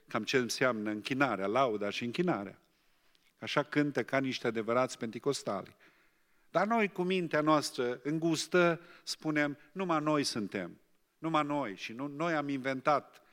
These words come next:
roata și noi am inventat numărătoarea de la unu la zece sau nu știu ce am inventat. Da? Este această discuție între creștini.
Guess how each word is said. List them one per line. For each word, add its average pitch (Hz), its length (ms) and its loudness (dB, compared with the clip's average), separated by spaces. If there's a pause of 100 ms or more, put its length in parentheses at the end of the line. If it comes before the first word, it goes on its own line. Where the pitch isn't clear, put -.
roata 113 640 6 (260)
și - 120 -12
noi 139 100 2
am 123 160 0
inventat 117 680 0 (500)
numărătoarea 113 720 6
de 98 100 -4
la 107 140 0
unu 107 200 -2
la 104 120 0
zece 113 420 -4
sau 90 220 -16
nu 113 120 -10
știu - 160 -14
ce - 140 -8
am 92 120 -10
inventat. 87 440 -16 (600)
Da? 127 280 -2 (1080)
Este 196 600 4
această 143 1040 4
discuție 127 920 0 (280)
între 131 480 4
creștini. 120 920 2